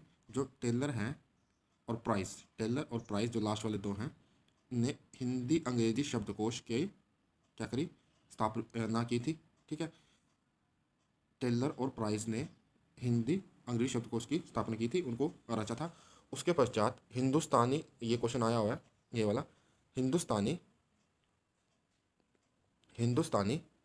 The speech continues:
के स्थान पर आधुनिक अर्थ में हिंदी नाम को स्थापित करने का जो काम है, वो विलियम, मेजर विलियम प्राइस ने किया। किसने किया?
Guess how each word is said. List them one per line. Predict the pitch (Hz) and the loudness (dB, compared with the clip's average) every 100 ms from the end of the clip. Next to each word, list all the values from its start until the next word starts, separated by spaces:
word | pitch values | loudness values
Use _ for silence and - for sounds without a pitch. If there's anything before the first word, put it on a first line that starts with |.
| _ _ | _ _
के | - | -4
स्थान | 127 104 127 | -2 2 2
पर | 135 120 - | 2 -2 6
आधुनिक | 123 147 160 123 | 6 6 2 2
अर्थ | 135 - | 2 2
में | 110 143 | 2 2
हिंदी | 127 120 117 135 143 - - | 2 2 4 4 2 -4 -8
नाम | 110 120 127 | 4 4 6
को | 120 | 0
स्थापित | 117 107 113 143 | -2 0 0 0
करने | 120 113 120 | 0 2 0
का | 113 107 | 2 0
जो | 101 107 107 - _ _ _ _ _ _ - | 4 2 2 -8 _ _ _ _ _ _ 2
काम | 113 120 | 4 6
है, | |
वो | 120 | 6
विलियम, | 120 120 123 175 - _ _ _ _ 120 | 6 8 6 4 0 _ _ _ _ 2
मेजर | 120 123 147 | 6 8 8
विलियम | 120 147 | 8 6
प्राइस | 170 123 113 117 | 6 8 8 6
ने | 104 | 0
किया। | 98 | -4
किसने | 117 127 | -4 -4
किया? | 120 | -2